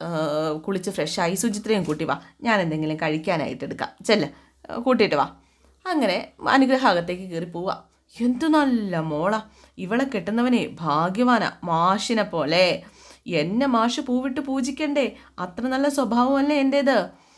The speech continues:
അയ്യോ, എൻ്റെ പൊന്നേ, ദൈവത്തേന് സ്തുതി" എന്ന് <coughs> മാഷിങ്ങനെ പറയുകയാണേ.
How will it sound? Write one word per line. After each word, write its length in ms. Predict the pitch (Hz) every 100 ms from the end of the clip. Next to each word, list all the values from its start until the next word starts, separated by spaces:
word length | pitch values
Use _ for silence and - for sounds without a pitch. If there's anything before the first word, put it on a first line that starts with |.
| _ -
അയ്യോ, 380 | 220 220 240 247 269 285 285 240 202 -
എൻ്റെ 320 | 202 170 165
പൊന്നേ, 500 | 170 156 175 220 240
ദൈവത്തേന് 880 | 208 151 151 170 175 175 185 190 214
സ്തുതി" 400 | 247 220 196 240 247 233 208 170 151 - - - - -
എന്ന് 280 | 247 202 165 - - _ _ _ _
<coughs> 260 | 269 262 214
മാഷിങ്ങനെ 500 | 165 190 202 202 196
പറയുകയാണേ. 440 | 165 190 175 170